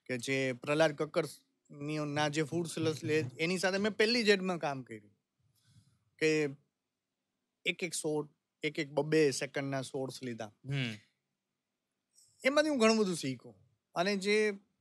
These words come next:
Speaker 1: એવો વિચાર હતો કે વર્ષે એક એડ ફિલ્મ બનાવું છું. તો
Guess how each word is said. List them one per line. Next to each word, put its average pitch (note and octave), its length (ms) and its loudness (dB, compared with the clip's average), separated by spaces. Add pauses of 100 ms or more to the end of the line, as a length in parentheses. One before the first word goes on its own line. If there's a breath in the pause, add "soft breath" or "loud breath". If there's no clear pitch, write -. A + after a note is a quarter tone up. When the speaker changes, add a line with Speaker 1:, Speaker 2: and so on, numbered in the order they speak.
(140)
Speaker 1:
એવો G#3+ 180 8
વિચાર F#3+ 340 4
હતો E3+ 180 0
કે D#3 80 -6
વર્ષે E3+ 400 4
એક F3 100 0
એડ E3 160 2
ફિલ્મ C#3 260 -4
બનાવું A2 340 -6
છું. - 160 -20 (800)
તો G3+ 420 0